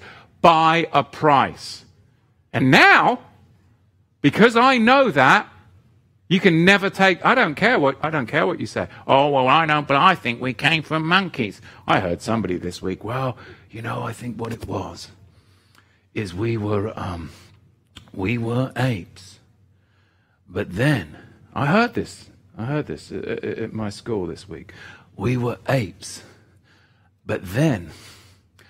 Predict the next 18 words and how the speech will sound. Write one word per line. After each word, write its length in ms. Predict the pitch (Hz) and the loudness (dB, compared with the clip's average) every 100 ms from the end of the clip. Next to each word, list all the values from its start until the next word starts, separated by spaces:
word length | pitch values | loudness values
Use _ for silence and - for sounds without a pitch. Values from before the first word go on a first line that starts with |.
| _ _ | _ _
we 160 | 107 117 | -4 -4
got 280 | 95 123 110 | 0 0 0
into 300 | 104 95 104 | -6 -8 -14
some 340 | - 95 92 | -10 -8 -6
magic 400 | 98 98 110 - | -6 -8 -10 -12
mushrooms. 840 | 87 95 92 - 82 76 - - _ _ _ _ _ - | -10 -10 -10 -14 -16 -20 -20 -20 _ _ _ _ _ -8
And 300 | - 92 85 | -6 -6 -2
that, 400 | 143 185 - - - - _ _ _ _ _ _ _ _ - | 2 2 0 -6 -18 -20 _ _ _ _ _ _ _ _ -4
that 240 | 120 143 | -2 0
awakened 720 | 110 104 104 143 139 123 98 95 | -2 -2 2 0 0 -6 -6 -4
our, 260 | 107 104 104 | -2 -2 -2
our, 220 | 101 95 - | -4 -6 -4
our, 320 | 107 92 - - | -4 -4 -6 -4
our 200 | 104 - | -4 2
intellect, 800 | 156 151 120 98 80 - - - - - _ | 2 2 -4 -8 -10 -12 -18 -20 -20 -20 _
and 180 | 123 117 | -4 0
we 180 | 113 | 2
evolved." 720 | 107 80 113 110 82 78 - | 0 0 0 0 -2 -8 -14